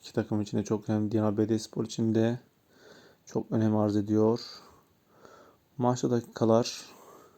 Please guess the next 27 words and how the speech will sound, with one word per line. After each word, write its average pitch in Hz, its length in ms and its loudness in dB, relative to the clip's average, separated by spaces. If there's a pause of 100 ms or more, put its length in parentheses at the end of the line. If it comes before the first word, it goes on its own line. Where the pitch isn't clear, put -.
(1400)
dokuzu 123 340 0
gösteriyor. 110 720 4
Lütfü 131 280 -6
Solak 113 640 2
defansın 135 540 0
hatasına 123 500 2
yaralanıyor. 110 520 4
Lütfü - 220 -6
Solak 117 360 0
kaleyi 139 260 2
boş 123 320 0
bırak-, - 460 -2
a-, - 220 -2
buluyor 110 540 4
ve 110 120 0
topu 110 220 -2
ağlara 107 220 2
yolluyor. 101 400 0 (1300)
Dişli 120 280 -2
Belediyespor 107 1000 -2 (420)
mücadelede 110 500 4
bir 117 120 4
sıfır 113 240 -2
öne 104 100 2
geçiyor. 101 480 0 (720)
Dakika - 420 -4
on. 107 320 2